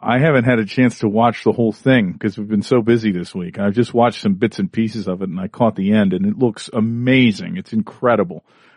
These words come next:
Uh, so we're, we will have to watch that and check it out. But you guys that are more interested in Otto Ernst Römer, I mean, this is like a gold mine. Um, <clears throat> this bit that, uh, Spam Houston posted, I had never seen it before. And of course, Ernst Zundel was a great, great man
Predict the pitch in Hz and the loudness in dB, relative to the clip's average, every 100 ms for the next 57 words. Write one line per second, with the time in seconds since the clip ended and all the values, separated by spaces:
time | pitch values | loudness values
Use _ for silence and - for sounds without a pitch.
0 | _ 117 107 101 98 90 117 104 139 131 | _ 0 4 4 0 -2 0 2 2 0
1 | 123 131 135 113 123 113 113 107 120 117 | -2 2 2 2 2 0 -2 2 2 0
2 | - 113 107 104 107 95 120 - 110 107 | -2 -2 -2 -2 -6 -4 -2 0 0 0
3 | 98 98 95 113 123 123 110 110 104 113 | 0 -4 -2 2 4 4 2 0 2 2
4 | 117 113 110 - 107 104 107 110 107 107 | 4 2 0 -4 -2 2 2 4 4 4
5 | 98 107 107 104 92 92 98 110 107 98 | 0 0 2 2 0 -2 -2 -2 -4 -12
6 | - 107 - 104 - 110 101 101 92 95 | -12 -18 -12 -6 0 0 0 -2 -2 -6
7 | - _ _ _ _ - 104 95 90 87 | -8 _ _ _ _ -2 2 2 2 -2
8 | - _ - 101 107 - - 104 - 107 | -8 _ -2 -2 -2 -4 -2 -2 2 0
9 | 104 101 92 - 98 95 92 - - 110 | 2 -2 -2 -4 -4 -2 -2 -6 0 2
10 | 98 104 101 104 92 95 92 95 95 107 | 2 2 0 -2 -2 0 0 0 0 0
11 | 104 101 98 - 98 95 - 95 98 101 | 2 0 0 0 0 -2 -8 -6 -4 -2
12 | 120 110 - 113 104 110 101 95 95 98 | 0 0 2 2 2 2 2 2 0 -4
13 | 98 92 90 - 101 98 98 95 98 | -2 -2 -2 -2 0 0 -2 -4 -8